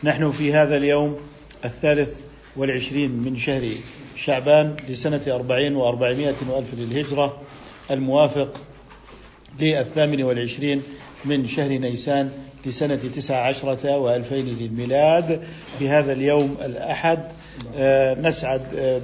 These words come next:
بأن نستمر وأن نبقى مع رسالة كريمة عظيمة من إمام عظيم، ألا وهو ابن أبي زيد القيرواني، عالم القيروان.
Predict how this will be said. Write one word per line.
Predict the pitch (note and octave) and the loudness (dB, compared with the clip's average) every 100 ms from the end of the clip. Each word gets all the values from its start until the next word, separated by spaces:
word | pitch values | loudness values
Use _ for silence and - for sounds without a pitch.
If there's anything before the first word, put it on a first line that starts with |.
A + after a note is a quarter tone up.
| B2 | -2
بأن | D3+ D3+ C#3+ | -2 0 0
نستمر | C3+ - C#3 D#3 C3+ | -4 -2 0 0 2
وأن | C3+ C3 B2+ C3+ C#3+ C#3+ | 2 2 0 -4 -2 -4
نبقى | D3+ - C3 B2+ | -4 -4 -4 -2
مع | C#3+ B2 C3+ C3 - - - - - - C3 | -2 -2 -2 -4 -10 -18 -18 -20 -18 -10 -6
رسالة | A#2+ E3 D#3 D3 C#3 C3 A#2+ - | 2 4 4 2 -2 -4 -8 -6
كريمة | C#3+ C#3+ D#3 D3 C#3+ C3 A#2 | -2 0 2 0 -2 -4 -2
عظيمة | B2 C#3+ D3 C#3 C#3 C3 B2 A#2 B2 | -2 0 0 0 -2 -2 -4 -6 -2
من | C3+ C3 C3 C#3+ | -2 -2 -6 -4
إمام | C3 D#3 C#3+ B2+ A#2 | 0 0 0 -2 -4
عظيم، | A#2 C3 D#3+ F#3 F3 - - - - | -2 0 0 0 -4 -12 -18 -20 -2
ألا | D3+ D3 C#3 | 2 4 6
وهو | C3+ C#3+ D3 D3 C#3+ D3 - - - | 4 2 4 6 8 6 0 -10 -12
ابن | D3+ C3+ C#3 | -6 -2 -2
أبي | D3 C#3 C3+ | -2 -2 -2
زيد | A#2+ D3 D3 C3+ | 2 2 2 0
القيرواني، | - B2+ - C3 B2+ B2+ C#3 E3 D#3+ D#3+ D#3 D#3+ - - - - - - - _ - - - - - _ - | -4 -6 -2 2 2 2 2 2 2 0 -4 -10 -16 -20 -20 -20 -20 -20 -20 _ -20 -20 -20 -20 -20 _ 4
عالم | D#3 E3+ D#3 D3+ D3 D3 C#3+ D3 - - - - - | 8 8 8 2 2 2 0 -4 -12 -20 -20 -14 -2
القيروان. | C#3+ A#2+ - - C#3 C3+ C3 C3 C3+ B2 G#2 | -2 -2 -6 0 2 4 4 4 4 2 -2